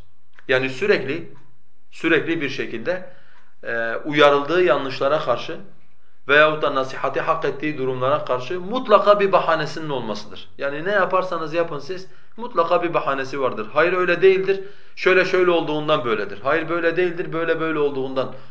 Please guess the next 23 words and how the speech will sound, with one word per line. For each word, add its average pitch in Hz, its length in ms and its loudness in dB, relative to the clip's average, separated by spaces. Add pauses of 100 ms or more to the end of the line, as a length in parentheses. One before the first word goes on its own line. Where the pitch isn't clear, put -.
(280)
e, 110 240 -2
böyledir." 101 480 -2 (100)
diye. 156 280 -6 (400)
Bu 185 120 4
da 208 100 10
maalesef 196 480 6
kibrin, 180 680 -4 (260)
e, 120 100 -2
Müslümanların 139 640 2
arasında 131 420 2
yani 107 120 0
hakka 123 380 -4
karşı 127 360 -2
büyüklenme 120 460 -4
konusundaki 117 760 -8 (160)
mümin 135 340 -8
ve 127 80 0
Müslüman 127 420 -6
olan 123 220 -2
insanlardaki 110 840 -6 (260)
açığa 127 360 0
çıktığı 107 440 -4 (200)
haldir. 98 300 -6